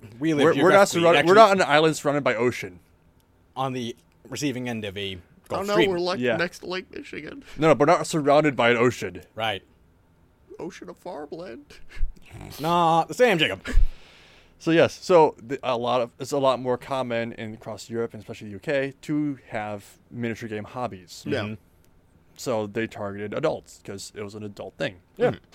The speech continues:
Speaker 2: So yeah, they got away with, and they were a smaller company at the time. So yeah, they got away with more grim dark and more just heavy metal.
Speaker 1: And sexually explicit.
Speaker 2: Yeah. Well, not even sexually explicit, just more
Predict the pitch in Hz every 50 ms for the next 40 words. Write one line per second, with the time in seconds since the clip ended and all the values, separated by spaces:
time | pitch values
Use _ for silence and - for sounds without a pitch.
0 | _ _ _ _ _ _ _ _ _ _ - - - 135 160 160 117 104 117 110
1 | 117 110 110 110 107 107 113 113 - _ - 127 123 120 127 127 131 131 123 -
2 | - 151 123 120 110 - 170 165 - 156 127 123 107 113 113 120 131 135 - -
3 | 131 135 147 151 123 117 113 120 135 131 120 117 113 120 123 - _ _ - -
4 | - - - - - - _ _ _ _ - - - 143 139 139 139 135 123 139
5 | 135 127 107 123 120 120 131 131 - 120 120 117 117 113 110 107 104 120 123 120
6 | 117 117 117 113 113 117 113 117 120 - - - 135 123 127 127 120 117 110 113
7 | 117 117 120 123 120 - _ _ _ _ _ _ _ _ _ _ _ _ _ _
8 | _ - 117 117 107 - 120 104 - 120 110 107 104 98 - - 120 101 - 117
9 | 120 127 - - - - - 143 139 131 120 - _ _ _ _ _ _ _ _
10 | _ _ _ _ _ - - 180 220 226 170 - 196 160 175 151 120 - - -
11 | 123 117 139 139 - - 123 107 - - 120 120 120 120 117 113 113 110 107